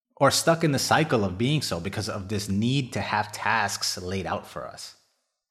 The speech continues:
By sheer requirement, you as a self-employed person are required to assign priorities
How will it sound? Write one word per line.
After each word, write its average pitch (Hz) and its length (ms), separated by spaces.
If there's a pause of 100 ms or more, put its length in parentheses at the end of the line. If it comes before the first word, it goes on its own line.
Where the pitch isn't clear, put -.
(340)
By 110 180
sheer 160 340
requirement, 127 640 (580)
you 147 240
as 160 160
a 151 40
self-employed 131 920
person 127 380
are 127 160
required 113 920 (840)
to 135 240
assign 120 600
priorities 101 920